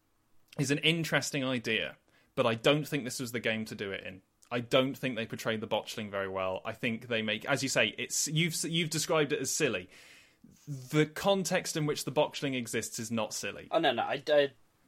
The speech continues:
Speaker 2: just to clarify, I didn't describe the story as silly. I think the story,
Speaker 1: No.
Speaker 2: I think the story is serious and is taken seriously by the game.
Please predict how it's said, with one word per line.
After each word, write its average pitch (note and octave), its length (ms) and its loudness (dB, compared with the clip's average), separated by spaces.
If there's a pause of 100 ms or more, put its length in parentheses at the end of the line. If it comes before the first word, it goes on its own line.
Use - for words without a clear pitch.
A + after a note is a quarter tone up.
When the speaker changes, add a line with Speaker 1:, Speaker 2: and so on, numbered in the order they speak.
(120)
Speaker 2:
just D#3+ 160 -6
to - 80 -14
clarify, B2+ 320 4
I B2+ 80 0
didn't A#2 600 -6
describe A#2 380 0
the - 80 -12
story C#3+ 480 -2
as E3 100 -4
silly. G3 360 -2
I A2+ 100 4
think A2 260 -4
the G#2 60 -16
story, G#2+ 380 -8
Speaker 1:
No. G#2 180 0 (460)
Speaker 2:
I C#3+ 80 2
think C#3+ 180 -6
the C3 60 -8
story A#2+ 260 -4
is A#2 220 -6
serious A#2 480 -4
and A2+ 160 -8
is G2 100 -10
taken A2+ 340 -6
seriously G#2+ 540 -6
by A2 200 0
the G#2 100 -8
game. A2+ 400 -4